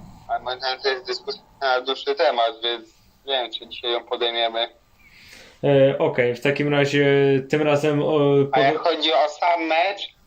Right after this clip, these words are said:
Speaker 1: to myślę, że z Podolskim może być jakby, jak z Lewandowskim ze, w kadrze Fornalika, no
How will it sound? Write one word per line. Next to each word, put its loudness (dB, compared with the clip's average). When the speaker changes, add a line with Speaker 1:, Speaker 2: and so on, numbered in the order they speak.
Speaker 1:
to 0
myślę, -2
że -4
z -18
Podolskim -2
może -2
być -10
jakby, -2
jak -2
z -10
Lewandowskim -4
ze, 0
w -14
kadrze -2
Fornalika, -4
no -2